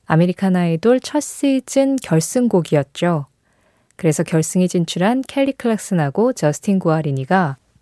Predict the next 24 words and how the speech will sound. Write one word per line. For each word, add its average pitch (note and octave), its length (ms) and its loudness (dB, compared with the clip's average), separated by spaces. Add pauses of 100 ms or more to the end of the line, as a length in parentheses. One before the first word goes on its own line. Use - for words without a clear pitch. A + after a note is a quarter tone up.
각각 - 560 -2 (100)
이 E3+ 140 4
노래를 F3 320 0
한 G#3+ 160 -2
번씩 G3+ 340 -2
불렀어요. D3+ 840 -2 (760)
그런데 F3 460 4
캘리 C4 220 2
클락슨이 B3 760 2
우승을 E3+ 380 2
했고 B3+ 500 2
결국 D#3+ 320 0
이 D3 80 0
노래는 E3 580 0
캘리 C#4+ 300 -2
클락슨의 E3 720 -2
데뷔곡이 F3+ 540 0
됩니다. C3+ 560 -4 (500)
A D3 40 6
Moment D#3 420 2
Like C#3+ 240 -4
This - 400 -6
함께 E3 300 -4
하셨어요. D3 800 -4